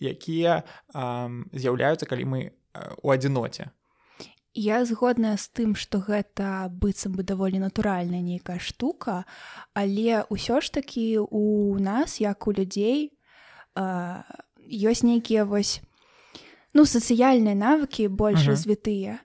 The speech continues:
Speaker 2: І таму то, ну, тое, што ты сказала, для мяне гэта больш такое, типа, тлумачэнне і, скажам, пашырэнне гэтага паняцця, але не зусім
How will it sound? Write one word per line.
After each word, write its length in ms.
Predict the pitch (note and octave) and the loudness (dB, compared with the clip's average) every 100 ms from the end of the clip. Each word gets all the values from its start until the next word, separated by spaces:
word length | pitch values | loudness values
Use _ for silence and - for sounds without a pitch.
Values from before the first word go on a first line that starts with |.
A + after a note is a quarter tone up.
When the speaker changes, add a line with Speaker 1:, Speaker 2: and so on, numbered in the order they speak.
| - - - | -20 -20 -6
Speaker 2:
І 80 | A3 | -2
таму 640 | G#3+ G#3 C4 D#4 C#4+ C4 - _ _ _ _ _ - | 0 4 8 8 8 4 -8 _ _ _ _ _ -4
то, 160 | B3+ - | -4 4
ну, 180 | B3+ | 4
тое, 200 | A3+ A#3 | 6 4
што 160 | B3+ A#3 | 4 2
ты 80 | A#3 | 0
сказала, 440 | - G#3+ A#3 F4+ | 0 -2 2 2
для 120 | B3 | 2
мяне 240 | A3 A3+ B3+ | 2 2 2
гэта 240 | A3+ A3+ | 0 -2
больш 500 | G#3 G#3 A3 A3 - | -6 -2 0 0 -4
такое, 500 | - G#3 - A3 G#3+ | -8 -8 -2 0 0
типа, 360 | G3+ - G#3 G3 | -2 -6 -4 -4
тлумачэнне 880 | - A3 A3+ - B3+ C4+ A#3+ A3 G#3+ | -4 -4 -4 -2 0 2 2 -2 -4
і, 220 | A#3 G#3+ G#3+ _ - - C4+ | -6 -6 -6 _ -20 -14 -12
скажам, 500 | - G#3+ G#3 G#3 G3+ - | -8 -6 -4 -4 -6 -6
пашырэнне 800 | G#3+ - G#3+ A3 F#4 G#4 C4+ G#3+ | -4 -2 -2 0 0 0 0 0
гэтага 300 | G#3+ G3+ G3+ | -4 -4 -2
паняцця, 600 | G#3 G#3 F#3 - - - | -2 -2 -4 -6 -8 -8
але 320 | G3 G3 B3+ | -8 0 4
не 140 | C4+ B3+ | 4 4
зусім 480 | A3+ - C4 C4 | 0 0 4 4